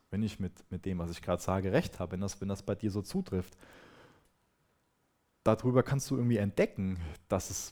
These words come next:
bei deinem Christsein anscheinend um dich geht, dass du ins Zentrum von deinem Christsein trittst und nicht Jesus im Zentrum von deinem Christsein lässt.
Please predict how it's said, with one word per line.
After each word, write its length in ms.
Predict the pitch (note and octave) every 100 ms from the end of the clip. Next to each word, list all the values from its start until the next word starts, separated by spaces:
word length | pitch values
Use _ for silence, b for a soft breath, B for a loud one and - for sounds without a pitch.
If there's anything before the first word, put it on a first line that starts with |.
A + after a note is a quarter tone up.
| -
bei 100 | G2
deinem 220 | G2+ G2
Christsein 420 | D3 F#3 - F#2+
anscheinend 640 | F#2+ - - A3+ F#3 D#3 - B B B B
um 160 | - B2
dich 240 | A#3 -
geht, 200 | - E2
dass 280 | G2 - -
du 200 | A#3+ A3+
ins 260 | - G#2+ -
Zentrum 600 | A#2 A#2 - G#2 G2+ F#2+ -
von 280 | - - F#2+
deinem 200 | F2 F2+
Christsein 500 | E3+ G3+ - E2 E2
trittst 440 | F2 D#2+ - - - -
und 120 | G2+
nicht 220 | A2 -
Jesus 280 | G#3+ B2+ F#2+
im 140 | F#2
Zentrum 400 | - F#2+ - G2
von 160 | - F#2+
deinem 180 | F#2+ F#2+
Christsein 580 | C3+ - G#2+ F#2+ F#2 - b b b b b b _ _ _ _ -
lässt. 480 | F2 D#2+ - -